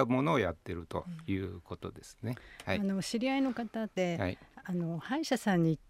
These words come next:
Speaker 2: て、
Speaker 1: はい。
Speaker 2: 舌のがん、舌下がんです。
Speaker 1: 舌がん。
Speaker 2: 舌がんですか？
Speaker 1: はい。はい。
Speaker 2: それを見つけて、
Speaker 1: はい。
Speaker 2: それで入院して手術したという話を聞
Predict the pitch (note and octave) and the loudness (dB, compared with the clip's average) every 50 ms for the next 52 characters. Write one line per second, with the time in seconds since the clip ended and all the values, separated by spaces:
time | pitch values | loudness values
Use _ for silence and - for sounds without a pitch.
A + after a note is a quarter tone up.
0 | _ _ - F#3+ F3 F3 A3 - - - - - B3 B3 B3 B3 A#3+ G#3 G3 G#3 | _ _ 0 2 2 2 0 -2 -4 -4 0 2 4 4 4 4 2 2 4 2
1 | F#3+ F#3 F#3+ E3+ - G3+ F3+ - _ - - - _ - - F#3 F3+ - E3 D3+ | 2 2 2 2 2 2 2 2 _ -6 -20 -18 _ -2 -2 -2 0 0 -2 -4
2 | - - G3+ G3+ B2 A2 - A2 G#2 - - C3 A2+ G#2 F2+ E2+ E2+ E3+ F3+ E3+ | -4 -4 -6 -6 -4 0 2 2 2 4 2 2 4 4 2 2 4 4 4 6
3 | - - A#2+ A2 F#3+ E3+ D#3+ E3 - F#3 E3+ - - - - B3 - - - - | 8 10 10 10 10 8 4 0 -2 0 0 0 0 -2 -4 -6 -6 -8 -12 -14
4 | - - - - _ _ _ - - - G#3+ A3 A3+ A3+ A3+ A3 A3 A3 A3 - | -16 -18 -20 -20 _ _ _ -8 -4 -2 0 2 4 4 4 6 6 4 4 2
5 | - - A#3 A3 - _ - - G#3+ G#3 G#3 G#3 G3+ - C3 G#2+ - - _ _ | 2 2 2 2 2 _ 2 4 6 6 6 6 4 4 4 2 0 -2 _ _
6 | - - - A#3+ A#3+ B3+ A#3+ C4 C4 B3+ - - - A3 A3 A3 A3 G#3+ G#3+ A3 | -10 -4 0 2 2 4 4 4 2 2 0 -2 0 4 6 6 6 6 6 6
7 | G#3 - - G#3+ G3+ - A3+ G#3 F#3+ - - E3 - - G3 F#3+ - - F3+ E3+ | 4 4 2 0 2 4 4 4 4 2 0 -2 0 0 -2 -2 0 2 0 2
8 | - F3+ F3+ F3 - - F#3 F3 | 2 2 2 2 0 0 -2 -4